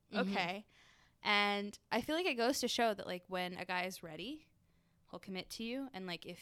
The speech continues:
Speaker 2: he, I don't, like, my dad never cheated,
Speaker 1: Mm-hmm.
Speaker 2: you know? So for me, it's like, I,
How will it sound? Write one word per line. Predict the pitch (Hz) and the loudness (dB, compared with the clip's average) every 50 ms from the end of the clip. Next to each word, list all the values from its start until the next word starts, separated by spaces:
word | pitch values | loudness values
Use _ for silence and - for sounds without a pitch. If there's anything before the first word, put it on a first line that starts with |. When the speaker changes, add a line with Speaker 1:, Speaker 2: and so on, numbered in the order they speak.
| - - | -16 -16
Speaker 2:
he, | - - 190 180 180 175 175 170 170 175 170 - _ _ _ _ _ _ _ _ _ _ _ _ _ _ _ _ _ _ _ _ _ _ _ _ _ _ _ _ _ _ _ - | -12 -10 -8 -8 -6 -6 -6 -8 -8 -10 -12 -16 _ _ _ _ _ _ _ _ _ _ _ _ _ _ _ _ _ _ _ _ _ _ _ _ _ _ _ _ _ _ _ 2
I | 330 | 4
don't, | 403 453 392 - | 4 4 2 0
like, | 330 330 269 | -4 -2 0
my | 247 240 226 247 - | 0 2 2 2 2
dad | - 381 311 220 196 | 0 0 0 0 -2
never | 185 175 170 175 | -4 -6 -8 -8
cheated, | 170 - - 175 165 165 175 175 185 185 - _ _ - 220 | -10 -10 -8 -8 -10 -10 -10 -12 -14 -14 -16 _ _ -10 -8
Speaker 1:
Mm-hmm. | 190 170 175 165 | -8 -8 -8 -6
Speaker 2:
you | 226 233 | -6 -4
know? | 226 202 180 180 190 214 | -2 -2 -2 -2 -4 -4
So | 208 - - 220 | -4 -4 -2 -2
for | 214 - 247 233 | -2 -2 -4 -4
me, | 226 220 226 240 | -2 -2 -2 -2
it's | 240 - - | -4 -4 -4
like, | 247 233 220 - | -6 -6 -4 0
I, | - 190 196 202 202 196 | 2 2 4 4 2 0